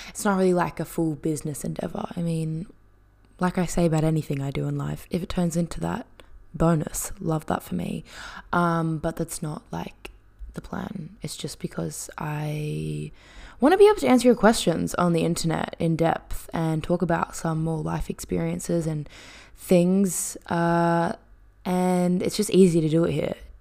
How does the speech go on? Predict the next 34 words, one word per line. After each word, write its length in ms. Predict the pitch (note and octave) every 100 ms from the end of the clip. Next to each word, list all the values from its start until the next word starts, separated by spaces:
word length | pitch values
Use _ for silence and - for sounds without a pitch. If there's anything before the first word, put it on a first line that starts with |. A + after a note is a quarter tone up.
| - -
to 100 | D#3
be 140 | D3+
honest. 560 | D#3 - - - - - - - - -
And 120 | A#3
also, 260 | D4 - C#4
like, 300 | A#3 - - -
I'm 160 | F#3
obsessed 420 | C4 G#3 - E3 -
with 120 | D#3
podcasts. 680 | D3+ D3 E3 - - - - -
I 840 | - F3 F3+ F#3+ G3+ G#3 A3 A3 - -
don't 160 | E3+
know 220 | E3+ D#3+
if 260 | D#3+ D#3 -
you 160 | G3+ F#3
are. 320 | - - F#3 - _ - - - - - -
I 40 |
mean, 440 | A#3+ B3 B3 A#3+ A3+ - -
I 80 | G3+
hope 200 | A3 A3+
you 120 | -
are 80 | -
if 80 |
you're 100 | -
listening 300 | F3+ - -
to 120 | - -
this, 140 | -
but 140 | G#3+
maybe 180 | G3 G#3+
you're 80 | D#4
not, 380 | G#3+ F#3 - -
and 100 | F3
I've, 240 | D#3+ E3
like, 320 | E3+ D#3+ -